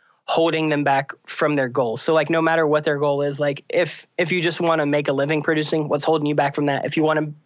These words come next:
you know, get a Grammy, what's holding you back from that? Because if you can assess those things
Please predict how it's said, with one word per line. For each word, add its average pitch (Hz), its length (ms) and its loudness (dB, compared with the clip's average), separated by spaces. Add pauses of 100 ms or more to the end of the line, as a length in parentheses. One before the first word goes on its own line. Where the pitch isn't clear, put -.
(100)
you 160 80 0
know, 139 100 0
get 151 160 -2
a 143 60 -2
Grammy, 147 400 -2 (340)
what's 165 160 0
holding 156 240 0
you 147 100 0
back 135 200 0
from 143 160 -2
that? 135 160 -2
Because 160 260 -2
if 151 100 -4
you 160 120 -2
can 160 160 -2
assess 151 600 -2 (300)
those 160 280 0
things 139 560 -4